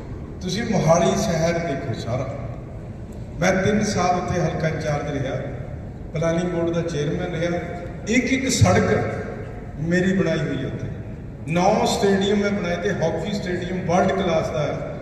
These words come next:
ਪੂਰੇ ਇੰਡੀਆ 'ਚ ਕੋਈ ਇਹੋ ਜਿਹਾ ਨਹੀਂ ਬਣਿਆ। ਫਿਰ ਆਈਟੀ ਕੰਪਨੀਆਂ, ਐਮ ਮੈਡੀ ਸਿਟੀ ਐ-, ਉਸ ਟਾਈਮ ਬਣੀ। ਜੀਰਕਪੁਰ ਡੇਰਾ ਬਸੀ ਲਾਲੜੂ ਦੀ ਟੋਟਲ ਡਿਵੈਲਪਮੈਂਟ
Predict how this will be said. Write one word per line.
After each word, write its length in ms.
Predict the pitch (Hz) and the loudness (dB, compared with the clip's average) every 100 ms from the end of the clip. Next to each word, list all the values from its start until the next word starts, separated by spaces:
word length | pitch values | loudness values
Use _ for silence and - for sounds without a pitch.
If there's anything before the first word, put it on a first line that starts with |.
| - - | -10 -6
ਪੂਰੇ 200 | 165 190 | 0 2
ਇੰਡੀਆ 320 | 196 180 196 190 | 2 2 4 4
'ਚ 100 | - | 2
ਕੋਈ 200 | 180 165 | -2 -2
ਇਹੋ 120 | 151 | -2
ਜਿਹਾ 160 | 156 | -2
ਨਹੀਂ 120 | 151 - | -4 -4
ਬਣਿਆ। 240 | - - - - - - - - | -6 -8 -10 -12 -12 -12 -8 2
ਫਿਰ 480 | 202 208 - - - - - - | 6 6 6 0 -4 -6 -8 -4
ਆਈਟੀ 380 | 160 190 196 208 | 2 4 4 2
ਕੰਪਨੀਆਂ, 540 | 208 185 180 185 180 175 160 - - - | 0 -2 -2 -4 -2 -2 -4 -6 -10 -6
ਐਮ 140 | 170 | -4
ਮੈਡੀ 400 | 175 175 175 180 | -2 0 0 0
ਸਿਟੀ 320 | 185 180 185 175 | -2 -2 -2 -2
ਐ-, 360 | 170 170 165 | -2 -4 -4
ਉਸ 100 | 160 | -4
ਟਾਈਮ 200 | 165 175 | -2 -2
ਬਣੀ। 260 | 160 127 113 - - - - - - | -2 -4 -6 -8 -10 -12 -12 -12 -6
ਜੀਰਕਪੁਰ 580 | 190 214 214 - 220 202 | 0 2 2 -2 -4 -2
ਡੇਰਾ 300 | 202 - 214 | -2 -2 -4
ਬਸੀ 140 | - 202 | -4 -4
ਲਾਲੜੂ 380 | 180 175 180 190 | -4 -4 -4 -6
ਦੀ 80 | 202 - | -8 -6
ਟੋਟਲ 460 | 233 247 - - 214 | 2 4 4 2 0
ਡਿਵੈਲਪਮੈਂਟ 440 | 202 - - - | 0 0 0 -2